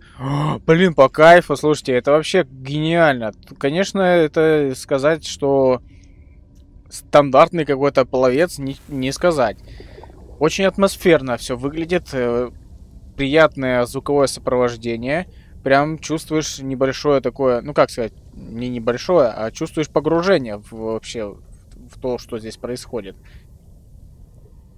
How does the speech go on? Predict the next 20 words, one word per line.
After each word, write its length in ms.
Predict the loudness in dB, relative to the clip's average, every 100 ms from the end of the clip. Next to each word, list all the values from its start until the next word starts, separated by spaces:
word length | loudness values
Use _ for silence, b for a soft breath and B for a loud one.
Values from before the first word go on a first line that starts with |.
| -18
Интересно. 720 | -14 -10 -4 -4 -4 -8 -12 -12 _ -20 -20 -20 _ -20 -20 -20 _ -20 _ _
Так, 380 | -2 -2 -4 -20 _ -18
хорошо. 560 | -8 -6 -6 -6 -6 -8 _ _ _ _ _ _ _ _ _ _ _ _ _ _ _ _ _ _ _ _
Знаете, 400 | -4 -2 0 0
у 20 |
меня 380 | 0 0 4 4
вот 340 | 2 -4 -4 -14 -20 -20 -16
с 260 | -12 -12 -10
детства 380 | -6 -6 -4 -4
есть 380 | -2 -4 -6 -10
такая 220 | -2 -2
проблема 560 | 0 -4 -2 -2 -4 -8
с, 200 | -10 -6
э, 240 | -6 -6
толщей 460 | -6 -6 -6 -10 -10
воды. 580 | -4 -4 -2 -4 -4 -10 b b b _ _ _ _
Я 240 | -6 -4 -4
не 140 | -2
особо 320 | -4 -4 -2
люблю 640 | -2 -2 0 2 2 0